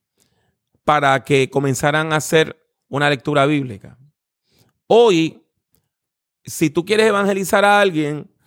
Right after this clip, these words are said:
le dices, "Dame tu teléfono", y le descargas una aplicación como YouVersion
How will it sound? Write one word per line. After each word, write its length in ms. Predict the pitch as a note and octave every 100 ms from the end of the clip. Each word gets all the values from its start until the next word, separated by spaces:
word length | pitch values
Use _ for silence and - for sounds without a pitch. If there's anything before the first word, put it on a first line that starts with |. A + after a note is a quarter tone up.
| _ _
le 120 | C#3+
dices, 200 | D3+ D3
"Dame 220 | D#3 F3+ G#3
tu 100 | G#3+
teléfono", 640 | A3 A3 F#3+ E3 D3+ D3 _ _ _ _ _ _ _ -
y 80 |
le 120 | D#3+ F3+
descargas 640 | E3+ - A#3 A#3+ F#3 E3+
una 160 | F3
aplicación 800 | F#3+ G3 G3+ G3+ A#3 G#3 F3+ - _ _ _ _ _ _ _ _ _ _ - _ -
como 340 | D#3 D3+ D3+
YouVersion 880 | C#3+ C#3+ F#3+ A3 G#3 E3 E3+ F3